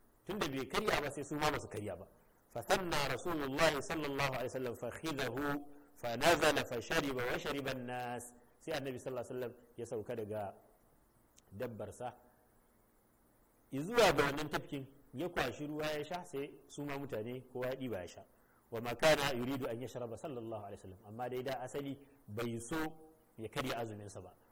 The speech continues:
Wannan hadisin Imam Ahmad ya rawaito shi, kuma sanadin sa yana da kyau, kamar yadda a Fathur Rabbani Imam Sa'ati ya faɗa kenan.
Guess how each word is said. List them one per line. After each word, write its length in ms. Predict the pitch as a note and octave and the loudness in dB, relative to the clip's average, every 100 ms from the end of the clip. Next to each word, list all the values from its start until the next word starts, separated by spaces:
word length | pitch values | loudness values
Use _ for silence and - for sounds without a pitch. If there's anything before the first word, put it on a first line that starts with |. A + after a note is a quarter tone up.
| - | -2
Wannan 260 | E3+ F#3+ D3 | 0 2 2
hadisin 560 | C3+ D3+ C#3+ C#3+ C#3 - - - | 2 0 0 -2 -4 -8 -14 0
Imam 220 | C#3 E3 | 4 4
Ahmad 220 | C#3+ D3 | 2 0
ya 100 | C3 | 0
rawaito 320 | C3 C#3 D3 D#3 | 2 0 -2 -2
shi, 160 | C#3+ | -4
kuma 320 | A#2 C#3 C#3 C3+ | -4 -2 0 0
sanadin 360 | D#3 C3+ C#3 | 0 0 -2
sa 100 | C3+ | -2
yana 180 | B2+ A#2+ | -2 -2
da 80 | G#2 | 0
kyau, 240 | E3 D3+ - - - - | 2 2 -2 -16 -20 -12
kamar 200 | B2+ C3 | -6 -2
yadda 580 | C#3 C3+ B2 B2 B2 C3 - - - - - | -2 0 0 2 0 -2 -8 -18 -20 -14 -6
a 60 | |
Fathur 340 | - C#3+ - C3 | -2 -2 -2 -2
Rabbani 560 | A2+ A2+ C#3+ C#3+ D3 - - - - - - - - _ _ _ - | 0 4 6 6 0 -4 -14 -20 -20 -20 -20 -20 -20 _ _ _ -10
Imam 280 | A#2 C3 A#2+ | -4 -2 -2
Sa'ati 560 | A#2+ A2 A#2+ A#2+ B2+ A#2 - - - - - _ - - | -2 -2 -2 -2 -6 -6 -12 -20 -20 -20 -20 _ -20 -16
ya 440 | G#2+ A2 A#2+ A#2+ B2 | -6 0 4 4 2
faɗa 260 | A2 G#2+ A#2 | 0 -6 -6
kenan. 220 | E2+ F2 | -10 -14